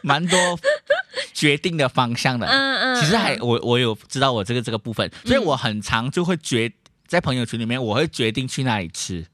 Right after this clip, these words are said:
Speaker 2: 哦，然后如果有另外一个人，你们就会吵架了。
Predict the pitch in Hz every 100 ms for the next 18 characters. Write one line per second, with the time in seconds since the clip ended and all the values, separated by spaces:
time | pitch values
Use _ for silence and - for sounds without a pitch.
0 | _ _ 151 156 170 185 202 202 196 190
1 | 233 262 302 247 196 202 233 226 214 220
2 | 214 175 175 170 175 196 190 - 143 143